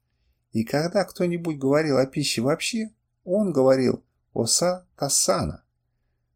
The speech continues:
Название желтой пшеницы казалось вторичным, производным. И это означало, что сельскохозяйственной экономике предшествовала охотничья.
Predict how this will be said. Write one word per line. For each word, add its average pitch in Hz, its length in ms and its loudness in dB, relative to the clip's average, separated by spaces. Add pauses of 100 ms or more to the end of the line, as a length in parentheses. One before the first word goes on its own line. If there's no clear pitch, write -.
(120)
Название 147 540 0
желтой 170 340 0
пшеницы 208 520 -4
казалось 156 440 0
вторичным, - 640 -4
производным. 90 640 -2 (680)
И 127 80 -6
это 202 260 2
означало, 180 680 -2 (560)
что - 260 -6
сельскохозяйственной 120 1120 -2
экономике 160 640 -4 (320)
предшествовала 170 720 -2
охотничья. 85 640 -4